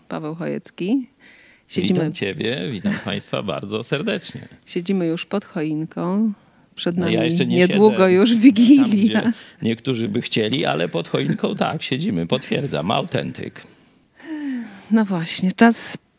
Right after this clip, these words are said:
Speaker 1: przedświąteczny, i który zawsze, czas świąteczny nam się kojarzy zawsze z pojednaniem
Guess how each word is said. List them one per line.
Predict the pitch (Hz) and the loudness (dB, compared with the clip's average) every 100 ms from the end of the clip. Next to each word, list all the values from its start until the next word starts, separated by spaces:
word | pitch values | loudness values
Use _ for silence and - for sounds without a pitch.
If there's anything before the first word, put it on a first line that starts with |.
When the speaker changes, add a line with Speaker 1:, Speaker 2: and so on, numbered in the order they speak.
| _ | _
Speaker 1:
przedświąteczny, | - - 214 - - 185 180 220 233 - - 233 220 _ - | 0 2 2 2 0 0 2 0 0 0 2 2 0 _ -10
i | - 165 165 170 | -6 -6 -6 -10
który | - 196 180 170 165 175 | -6 -6 -2 -2 -2 -4
zawsze, | - 180 - 175 170 | -4 0 0 0 -4
czas | 180 180 - - - - | -4 -4 -8 -16 -20 -16
świąteczny | - 170 165 233 - 175 | -6 -4 0 -2 0 -2
nam | 160 | -4
się | 165 | -8
kojarzy | - 165 165 170 | -8 -6 -4 -6
zawsze | 165 156 - 165 | -8 -4 -2 -2
z | - - - - | -8 -18 -20 -12
pojednaniem | - 160 156 151 165 170 165 | -6 -6 -4 -4 -2 -2 -2